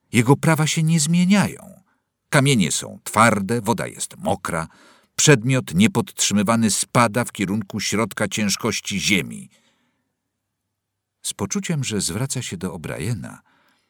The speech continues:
i że zapisuje niezmiernie ważny aksjomat, zanotował:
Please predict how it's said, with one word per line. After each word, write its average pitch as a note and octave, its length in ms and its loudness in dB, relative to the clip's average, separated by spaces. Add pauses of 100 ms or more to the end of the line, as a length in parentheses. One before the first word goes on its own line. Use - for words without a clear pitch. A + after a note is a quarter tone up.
(420)
i F2+ 140 -4
że E2+ 160 -2
zapisuje F#2 580 -4
niezmiernie A#2 760 2
ważny A2 380 -4
aksjomat, D2+ 760 -8 (560)
zanotował: A#1+ 800 -8